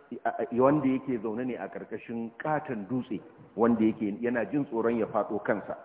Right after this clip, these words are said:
Fajiri ko wanda ya saba da, wanda ya saba da sabo, shi yana ganin zunubansa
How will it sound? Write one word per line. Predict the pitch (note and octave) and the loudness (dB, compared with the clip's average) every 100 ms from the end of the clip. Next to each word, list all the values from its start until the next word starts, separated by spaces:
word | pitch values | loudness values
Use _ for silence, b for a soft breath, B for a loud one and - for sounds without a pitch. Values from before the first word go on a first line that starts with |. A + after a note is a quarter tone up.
| - - - - - - - - - B B - | -20 -20 -20 -20 -12 -12 -14 -18 -16 B B 0
Fajiri | - D#3+ C#3+ C#3+ C#3 C3 | 6 6 6 2 0 0
ko | B2 | -2
wanda | B2+ A#2 | -2 -2
ya | A#2 | -4
saba | - C3+ D#3+ A#2 | 0 0 2 -2
da, | G2 - | -2 0
wanda | C3 C#3 | 4 6
ya | A2+ - | 4 4
saba | C#3 D3 C3 | 4 6 4
da | G#2+ G2+ | 0 -2
sabo, | G#2+ G2 C3+ A2+ - B B B B - | -4 0 0 0 -8 B B B B -18
shi | - A#2+ | -4 0
yana | B2+ A2 | 2 2
ganin | G#2 B2 B2+ | 2 0 0
zunubansa | G#2+ G#2 F#2+ C3 C3+ C3 | -2 -4 0 0 2 0